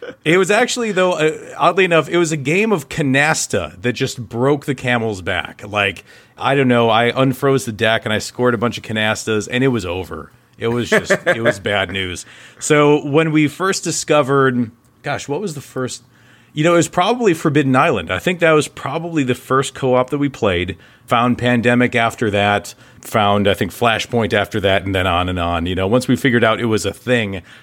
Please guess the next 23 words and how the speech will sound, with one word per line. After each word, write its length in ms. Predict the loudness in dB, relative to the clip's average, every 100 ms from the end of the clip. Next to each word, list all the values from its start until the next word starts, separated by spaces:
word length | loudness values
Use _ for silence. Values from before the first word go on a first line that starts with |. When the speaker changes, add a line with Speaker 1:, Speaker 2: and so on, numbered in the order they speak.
| -2
Speaker 1:
got 180 | -2
very 220 | 2 2 2
excited 400 | 2 2 2 2
about 280 | 2 2
it. 120 | 2 -2 -12 _
It 60 | -6
was 100 | -2
something 320 | -2 -2 -2
that 80 | -2
my 160 | 0
wife 220 | 2 0 0
and 100 | -2
I 140 | -2
could 160 | -2 -2
play 200 | 0 0
together, 600 | 2 2 4 4 2 -2
and 220 | 0 2
it 20 |
was 160 | 2 0
a 20 |
lot 160 | 0 0
of 120 | 0
fun, 320 | 0 0 0